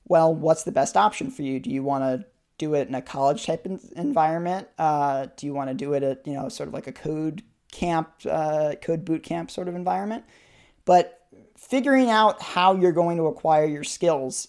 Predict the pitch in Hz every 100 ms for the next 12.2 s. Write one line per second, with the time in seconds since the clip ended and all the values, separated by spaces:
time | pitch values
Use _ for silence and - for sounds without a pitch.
0 | - 156 147 147 - 151 147 143 - _
1 | _ _ _ _ _ - - 190 170 156
2 | 208 190 147 165 185 151 143 143 147 -
3 | 151 214 175 185 190 - 185 170 156 151
4 | - 170 - - 151 143 143 139 147 143
5 | 135 131 135 151 147 135 131 - - -
6 | - _ _ _ _ 151 143 143 185 226
7 | 240 170 180 214 185 294 - 175 180 170
8 | 160 156 151 _ _ _ _ _ _ -
9 | 160 147 143 139 135 - _ _ _ _
10 | _ _ _ _ _ 175 185 196 175 180
11 | 202 - 170 170 151 - 165 - - 151
12 | 131